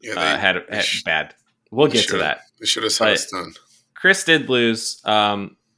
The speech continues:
Speaker 2: I do think he had some underperformers, uh, but starting Kadarius Toney,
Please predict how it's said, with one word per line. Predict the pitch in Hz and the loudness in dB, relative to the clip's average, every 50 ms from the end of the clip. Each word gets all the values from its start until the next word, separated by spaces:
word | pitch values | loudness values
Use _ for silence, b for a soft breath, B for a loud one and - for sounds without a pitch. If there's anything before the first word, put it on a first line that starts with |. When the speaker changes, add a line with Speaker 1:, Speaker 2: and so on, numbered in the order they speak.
| _ _ - | _ _ 0
Speaker 2:
I | 139 | 2
do | 139 190 208 202 | 2 2 0 0
think | - 185 180 | 0 0 2
he | 180 160 | 2 2
had | 143 131 - | 2 2 0
some | 131 113 | -2 -2
underperformers, | 98 107 104 107 98 - 101 - - 95 90 90 90 90 92 95 - - - - - - _ _ _ | -2 -2 -2 -4 -4 -6 -12 -12 -8 -8 -6 -6 -4 -6 -6 -6 -6 -8 -8 -8 -10 -12 _ _ _
uh, | 90 90 90 87 87 82 - - 113 98 | -4 -2 0 0 0 0 -2 -2 -4 -4
but | 110 98 92 87 - - - | -2 -2 -2 -2 -4 -8 -10
starting | - - 117 117 113 113 | 0 2 2 2 2 0
Kadarius | - 107 98 98 98 95 92 92 - | -2 -2 0 2 2 0 -2 -4 -8
Toney, | 98 90 87 85 80 80 - | -10 -10 -10 -10 -12 -14 -16